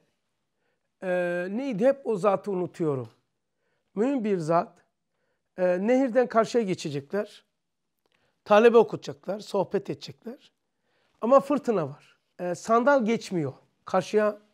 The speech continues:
yok, köprü de yok. Dedi ki o zat, Hasan-ı Basri ve Habibu, Habibi, Habibi Acem. Habibi Acem. Habibi Acem dedi ki, "Ya imam," dedi. "Kimse yok.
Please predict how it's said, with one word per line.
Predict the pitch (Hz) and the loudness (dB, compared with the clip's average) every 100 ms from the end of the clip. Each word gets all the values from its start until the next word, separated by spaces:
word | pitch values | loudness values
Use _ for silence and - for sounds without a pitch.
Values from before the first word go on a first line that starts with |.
| _ | _
yok, | 175 240 214 | 4 6 6
köprü | 247 214 262 | 2 0 4
de | 254 | 6
yok. | 180 - _ _ - | 6 4 _ _ -8
Dedi | 269 320 311 | -2 2 2
ki | - 165 117 _ _ _ _ _ _ _ - | 2 0 0 _ _ _ _ _ _ _ 6
o | 233 233 | 10 10
zat, | 196 165 - - _ _ | 10 6 4 -12 _ _
Hasan-ı | - 190 226 226 196 | -4 0 2 4 6
Basri | 196 - 247 233 | 4 2 -4 -2
ve | 190 220 254 - _ _ _ _ _ | 2 2 0 -8 _ _ _ _ _
Habibu, | _ - 214 226 262 311 226 277 302 - _ _ _ _ _ _ _ _ | _ 4 8 8 10 8 8 2 2 -2 _ _ _ _ _ _ _ _
Habibi, | - 190 190 247 226 262 - _ _ _ _ _ _ _ _ _ _ - | -4 -4 -2 -4 -4 -6 -10 _ _ _ _ _ _ _ _ _ _ -4
Habibi | 165 220 277 269 | 4 6 6 6
Acem. | 240 180 214 147 - _ _ _ _ _ _ _ | 6 6 4 2 -4 _ _ _ _ _ _ _
Habibi | - 170 233 226 | -6 -2 4 6
Acem. | 202 160 160 - _ _ | 6 4 -2 -4 _ _
Habibi | 226 269 294 | -4 0 2
Acem | 269 285 262 | 2 0 -2
dedi | 294 294 | -4 -4
ki, | 240 156 - _ _ | -2 -4 -6 _ _
"Ya | 247 262 | 0 4
imam," | 214 180 156 190 | 4 2 -8 -16
dedi. | - _ _ | -20 _ _
"Kimse | 214 175 208 | -12 -8 -6
yok. | 214 - | -6 -8